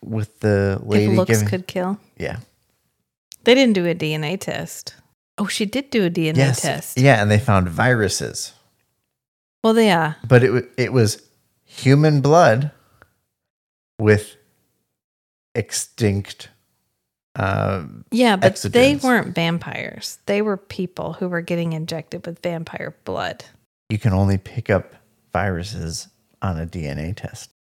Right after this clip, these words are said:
Speaker 2: Can you pick up viruses on a D N A test?
Speaker 1: Yeah, they have D N A in them.
Speaker 2: Okay, well, you know
Speaker 1: You
Speaker 2: what? I don't know.
Speaker 1: basically can't detect them
Speaker 2: Look,
Speaker 1: any other way.
Speaker 2: the point is
Speaker 1: <laughs>
Speaker 2: they can't take his D N A 'cause he's a vampire,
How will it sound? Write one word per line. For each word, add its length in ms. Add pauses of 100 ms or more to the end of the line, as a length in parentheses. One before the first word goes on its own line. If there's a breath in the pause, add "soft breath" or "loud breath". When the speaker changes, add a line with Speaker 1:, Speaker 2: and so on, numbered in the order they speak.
Speaker 2:
Can 160
you 100
pick 220
up 100
viruses 540
on 120
a 100
D 180
N 140
A 140
test? 520 (160)
Speaker 1:
Yeah, 280 (200)
they 120
have 280
D 160
N 120
A 200
in 160
them. 240 (1400)
Speaker 2:
Okay, 240
well, 200
you 120
know 120
Speaker 1:
You 60
Speaker 2:
what? 100
I 80
don't 180
know. 100
Speaker 1:
basically 160 (100)
can't 120
detect 420
them 120
Speaker 2:
Look, 100
Speaker 1:
any 200
other 200
way. 280
Speaker 2:
the 220
point 500 (100)
is 580 (180)
Speaker 1:
<laughs> 180
Speaker 2:
they 180
can't 580
take 300
his 260
D 180
N 180
A 140
'cause 300
he's 240
a 80
vampire, 1080